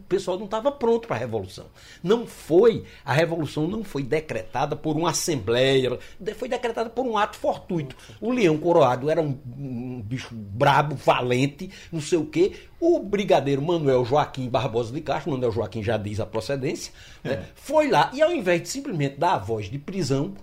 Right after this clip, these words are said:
Speaker 1: quis dar uma lição de moral. Chegou e esculhambou, porque não sei o quê, blá, blá, não sei as palavras que ele disse, mas esculhambou.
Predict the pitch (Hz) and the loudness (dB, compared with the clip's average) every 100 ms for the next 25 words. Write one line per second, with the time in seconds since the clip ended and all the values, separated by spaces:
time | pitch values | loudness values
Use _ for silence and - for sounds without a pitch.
0 | - - - - - 320 233 202 233 269 | -20 -20 -20 -14 -4 -2 4 6 6 6
1 | 285 - 220 269 349 311 110 110 - - | 4 4 2 2 0 0 0 -4 -12 -18
2 | - - - 226 202 240 240 233 196 - | -18 -14 -8 -2 4 8 8 6 -2 -6
3 | 226 226 165 240 226 220 220 220 226 202 | -2 -2 -2 2 4 4 0 -4 -4 -4
4 | 240 226 247 240 233 233 233 233 - 196 | -4 -2 -2 0 2 4 2 2 2 0
5 | - 202 214 208 208 196 196 262 277 247 | 2 2 2 2 -4 -2 -2 0 2 2
6 | - 302 311 160 156 - | 2 0 2 4 4 2